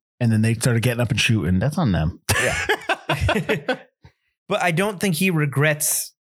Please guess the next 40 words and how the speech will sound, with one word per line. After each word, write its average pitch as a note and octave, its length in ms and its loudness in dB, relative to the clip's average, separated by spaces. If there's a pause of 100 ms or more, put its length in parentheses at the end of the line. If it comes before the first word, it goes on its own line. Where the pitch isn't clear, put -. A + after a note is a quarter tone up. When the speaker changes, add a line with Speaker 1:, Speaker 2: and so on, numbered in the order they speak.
(520)
Speaker 2:
'cause E3+ 140 2
the F#3 80 2
redemption G#3+ 440 -2
arc F#3+ 140 0
would E3+ 100 0
mean E3+ 120 2
he E3+ 120 4
would D3+ 220 2
regret C3+ 560 -2
his A#2+ 240 0
actions A#2 420 -2
during G#2+ 200 -2
that G#2 160 -2
day, A2 180 0
and G#2+ 100 -2
I C3+ 120 0
don't D#3+ 200 -4
think, D3+ 320 -2 (280)
other D3+ 160 0
than C#3 240 0 (100)
not C3 220 0
being C#3+ 140 2
able B2+ 120 0
to B2 80 0
save B2+ 220 0
his A#2+ 120 0
family, C3 400 0
I C3+ 120 0
don't D3 160 -2
think C#3 160 -4
he D3+ 120 0
regrets B2+ 520 -2
getting D3 280 -4
back B2 220 -2
up C3 140 -2
with A#2 100 -6
one B2+ 140 0
arm C3 180 -2
blown A#2 220 -2
off A2+ 200 -2